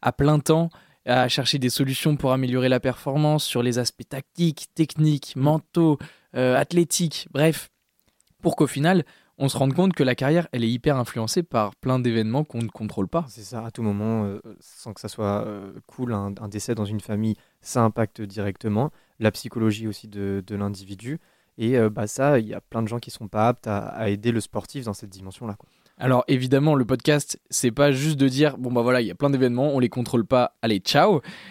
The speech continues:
Speaker 1: mais c'est déjà de prendre conscience qu'il y a tous ces événements
Speaker 2: Mm.
Speaker 1: qui peuvent être là.
Speaker 2: Et qu'ils arriveront, hein, c'est,
Speaker 1: Voilà,
Speaker 2: c'est, c'est obligé
Speaker 1: qui
Speaker 2: qu'il y en
Speaker 1: peuvent
Speaker 2: a.
Speaker 1: arriver et
Speaker 2: On n'a
Speaker 1: qui
Speaker 2: pas une
Speaker 1: arriveront,
Speaker 2: carrière
Speaker 1: comme
Speaker 2: comme
Speaker 1: tu
Speaker 2: ça,
Speaker 1: dis.
Speaker 2: hein.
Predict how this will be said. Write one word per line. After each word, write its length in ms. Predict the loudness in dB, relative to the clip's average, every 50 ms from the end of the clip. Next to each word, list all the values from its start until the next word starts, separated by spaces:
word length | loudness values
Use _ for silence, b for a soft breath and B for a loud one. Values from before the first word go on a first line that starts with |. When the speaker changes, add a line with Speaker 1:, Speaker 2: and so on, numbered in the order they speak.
| B B B
Speaker 1:
mais 280 | 2 4 4 4 2 0 -2
c'est 280 | -2 0 2 2 2 2
déjà 300 | 2 4 4 6 4 4
de 100 | 4 2
prendre 360 | 0 0 0 0 0 2 2
conscience 640 | 2 0 2 2 2 2 2 2 0 -2 -6 -10 _ _ 0
qu'il 300 | 2 4 4 4 4 2 0
y 120 | -2 0 0
a 80 | 0
tous 140 | 0 0 0
ces 260 | 0 2 2 2 2
événements 360 | 2 2 2 2 2 2 0
Speaker 2:
Mm. 40 | 0
Speaker 1:
qui 120 | -4 -4 -2
peuvent 200 | 0 2 2 2
être 120 | 2 4
là. 140 | 2 2 2 0
Speaker 2:
Et 40 | -8
qu'ils 180 | -4 2 4 6
arriveront, 360 | 6 6 6 4 4 4 6 6
hein, 120 | 4 2 0
c'est, 300 | -2 -6 -6 -4 0 2
Speaker 1:
Voilà, 280 | 2 4 4 2 2 0
Speaker 2:
c'est, 60 | -4 -10
c'est 100 | -10 -8
obligé 200 | -2 2 2 2
Speaker 1:
qui 60 | 4
Speaker 2:
qu'il 80 | 6
y 40 | 6
en 20 | 6
Speaker 1:
peuvent 140 | 6 6
Speaker 2:
a. 40 | 4 2
Speaker 1:
arriver 400 | 2 2 0 2 4 4 4 4
et 40 | 2
Speaker 2:
On 40 | 2
n'a 60 | 4
Speaker 1:
qui 40 | 4
Speaker 2:
pas 40 | 4
une 40 | 4
Speaker 1:
arriveront, 180 | 2 0 -2 -4
Speaker 2:
carrière 240 | -4 -2 0 0 0
Speaker 1:
comme 100 | 0 -2 -4
Speaker 2:
comme 80 | -6
Speaker 1:
tu 60 | -8
Speaker 2:
ça, 100 | -4 -2
Speaker 1:
dis. 60 | -2 -2
Speaker 2:
hein. 60 | -4